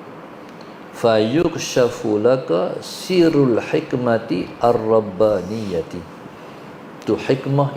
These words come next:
iman kuat. Bila mana iman kuat, maka akan disingkapkan bagi engkau rahsia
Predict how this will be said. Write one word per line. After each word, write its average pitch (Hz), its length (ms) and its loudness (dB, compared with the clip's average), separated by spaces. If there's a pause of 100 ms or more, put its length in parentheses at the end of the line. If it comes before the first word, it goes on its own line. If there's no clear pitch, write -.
iman 104 240 -6
kuat. - 200 -12 (1900)
Bila 135 240 4
mana 202 240 2
iman 160 400 2
kuat, 175 320 -2
maka 139 400 2
akan 147 240 2
disingkapkan 147 1040 2
bagi 139 320 2
engkau 147 480 2
rahsia 143 800 2